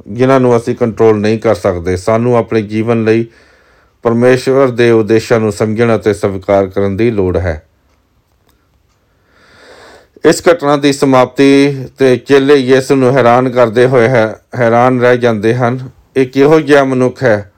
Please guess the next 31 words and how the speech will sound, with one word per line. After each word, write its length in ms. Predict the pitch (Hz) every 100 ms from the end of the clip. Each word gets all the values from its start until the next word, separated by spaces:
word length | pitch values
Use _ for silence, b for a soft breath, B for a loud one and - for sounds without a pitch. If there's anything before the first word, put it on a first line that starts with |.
| _ 127
ਹਵਾਵਾਂ 400 | 120 120 127 127
ਅਤੇ 180 | 127 120
ਸਮੁੰਦਰ 420 | 117 113 113 113
ਵੀ 140 | 113
ਉਸ 120 | 107 -
ਦਾ 160 | 107
ਕਹਿਣਾ 340 | 104 107 127 147 b b b b b
ਮੰਨਦੀਆਂ 500 | 117 113 98 98 98
ਹਨ।" 180 | 101 82 87 _ _ _ _ _ _ _ _ _ _ _ _ _ _ -
ਖੈਰ, 420 | 156 160 165 160
ਅਸੀਂ 200 | 151 143
ਦੇਖਿਆ 420 | 131 127 147 143
ਹੈ 180 | 143 135
ਕਿ 260 | 131 131
ਅਸੀਂ 320 | 123 131 127 127
ਇਸ 140 | 127
ਐਪੀਸੋਡ 560 | 117 113 127 131 127 120
ਤੋਂ 160 | 120
ਯਿਸੂ 460 | 113 113 113 127 117
ਅਤੇ 140 | 117
ਉਸ 160 | 113 107
ਦੇ 100 | 107
ਚੇਲਿਆਂ 380 | 98 107 107 104
ਤੋਂ 160 | 101
ਕੀ 180 | 92 110
ਸਿੱਖ 220 | - 104
ਸਕਦੇ 420 | - 101 95 95
ਹਾਂ। 120 | 95 90 b b b b b b b -
ਆਓ 380 | - 135 139 127 135
ਅੰਤ 240 | 143 -
ਵਿੱਚ 460 | 127 127 123 135